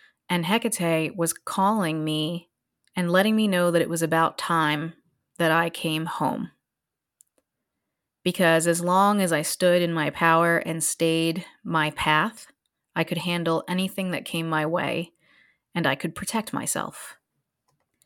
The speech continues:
Months later, I would be diagnosed with breast cancer that had started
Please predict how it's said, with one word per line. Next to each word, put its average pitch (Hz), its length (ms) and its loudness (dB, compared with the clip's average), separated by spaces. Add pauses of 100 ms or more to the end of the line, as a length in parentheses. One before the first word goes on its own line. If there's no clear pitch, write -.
(640)
Months 170 600 0
later, 170 640 2
I 160 200 2
would 165 200 0
be 190 100 0
diagnosed 156 760 0
with - 160 -6
breast 156 260 2
cancer 165 600 -2 (640)
that 175 100 -4
had 156 120 -2
started 175 580 4